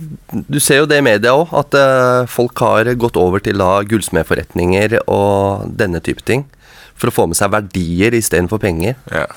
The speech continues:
Speaker 2: Så det er det man er ute etter nå til dags. Det er ikke så mye pengebeløp man får tak i, det er mest verdier og
Speaker 1: Ja, det,
Speaker 2: gjenstander.
Speaker 1: det, det går jo på verdier da.
Speaker 2: Ja.
Speaker 1: Klokker,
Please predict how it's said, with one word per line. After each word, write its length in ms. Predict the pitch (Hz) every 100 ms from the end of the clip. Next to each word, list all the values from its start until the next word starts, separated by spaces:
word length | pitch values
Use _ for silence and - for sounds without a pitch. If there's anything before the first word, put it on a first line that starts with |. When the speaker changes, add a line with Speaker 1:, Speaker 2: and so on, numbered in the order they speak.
| - - - - - - -
Speaker 2:
Så 120 | -
det 40 | 90
er 140 | 85
det 60 | 80
man 100 | 87
er 160 | 85
ute 160 | 82 73
etter 140 | 67 76
nå 80 |
til 80 | 71
dags. 160 | 78 80
Det 80 | 76
er 80 |
ikke 220 | - 82 78
så 80 | 85
mye 160 | 76
pengebeløp 640 | - 87 71 64 65 67 -
man 120 | 73
får 200 | 80 69
tak 220 | 65 64
i, 60 | 80
det 80 | 71
er 100 | 73
mest 320 | 73 - -
verdier 440 | 71 69 65 65 69
og 60 |
Speaker 1:
Ja, 80 | 143
det, 140 | 143 143
Speaker 2:
gjenstander. 180 | 143 -
Speaker 1:
det, 160 | 131 120
det 100 | 123
går 200 | 120 104
jo 20 |
på 140 | - 117
verdier 400 | 117 95 95 127
da. 80 | 123 - -
Speaker 2:
Ja. 120 | 82 - - - 135 - -
Speaker 1:
Klokker, 400 | 123 - 107 107